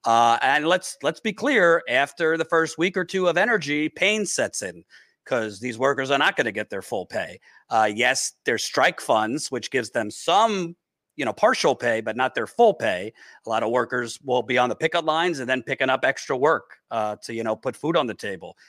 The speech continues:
They're not getting full health insurance from the companies either. Uh, so pain does set in, stress does set in, you know, bickering and, you know, factions form. It's, it's hard to stay united, particularly if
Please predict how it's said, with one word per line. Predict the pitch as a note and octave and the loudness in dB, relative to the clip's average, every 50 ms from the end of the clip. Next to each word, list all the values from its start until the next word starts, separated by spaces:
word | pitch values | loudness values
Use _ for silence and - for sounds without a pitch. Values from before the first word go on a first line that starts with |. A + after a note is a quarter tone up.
| _ _ _ | _ _ _
They're | A2+ A2+ | -4 -2
not | A#2+ A#2 A#2+ A#2 | 0 0 0 0
getting | B2 A#2+ B2 B2 | -2 -4 -4 -4
full | A2+ - - C#3 C3+ C3+ D3 C3+ | -6 -6 -2 2 4 4 4 4
health | B2+ D#3 F#3 F3 - | 4 2 2 2 0
insurance | D3 C3 A#2 - - A#2 G2+ F#2 F#2 F2 - | -2 -2 -2 -2 -4 -4 -4 -4 -6 -8 -10
from | - - B2+ A2 | -4 -4 -4 -4
the | G#2 - | -4 -4
companies | - B2+ A#2+ A2 A#2+ A#2+ A#2+ A#2 A2+ D#3 | -2 -2 -2 -2 -4 -4 -4 -4 -2 0
either. | F3+ F3 B2+ F#2+ F2+ F2 - - - _ _ _ | 0 0 0 -2 -6 -10 -14 -20 -20 _ _ _
Uh, | A#2+ A#2+ A#2+ A#2 | 0 2 2 2
so | - - D3 B2+ | 2 0 -2 -2
pain | - - E3+ E3+ F3 F3+ F3+ | 2 0 2 2 2 2 2
does | F3 F3+ F3+ E3+ - | 2 2 4 2 2
set | - F#3+ F3 E3+ F3+ | 2 2 2 4 4
in, | G3 F#3 D3 A2 F#2 | 4 2 2 2 -2
stress | - - - - C#3 D3+ D3+ - - | -8 -8 -2 0 0 2 0 -2 0
does | - E3+ E3 E3 D#3 | 2 2 2 4 2
set | - - F3+ E3+ E3 | 0 0 2 4 4
in, | F3+ F#3+ E3 B2 G#2+ G2+ | 4 4 4 2 0 -4
you | A#2 B2+ | -2 0
know, | C3+ B2+ C3+ | 0 0 0
bickering | A2+ G2+ D3 D#3 - F3 D#3+ D3 C3+ A#2+ A#2+ A#2 | 2 0 -2 0 2 2 2 4 2 2 0 -2
and, | G#2+ G2+ G2 G2 - _ _ _ _ _ | -4 -6 -8 -12 -16 _ _ _ _ _
you | - C3+ | -6 0
know, | A#2+ A2+ G#2+ G#2+ | 2 2 2 2
factions | - - - D#3 D#3 - - - - D#3 C#3 A#2+ - - | 0 0 0 0 0 0 -2 -2 -2 -2 -2 -2 -6 -4
form. | - D#3+ C3 B2 A2+ G#2 G2 G2 G#2 | -2 -2 0 0 -2 -2 -4 -6 -10
It's, | G#2+ - - | -12 -12 -10
it's | - B2+ A#2 - | -12 -12 -8 -2
hard | C#3+ D#3+ F3 E3+ D#3+ C#3 | 2 4 4 4 4 2
to | C3+ B2 | -2 -8
stay | - - D3+ C3+ | -4 -2 -2 -2
united, | C3 C3 B2+ C#3+ D3 D#3 D3+ C3 A2+ A2 F#2+ - | 0 -2 0 0 0 0 0 -2 -4 -8 -8 -12
particularly | B2 - - D3 C#3 - C#3+ C3+ C3+ B2+ B2+ B2+ | -14 -6 -6 -6 -4 -4 -4 -4 -2 -2 0 0
if | B2+ A#2 - - | -2 -2 -4 -12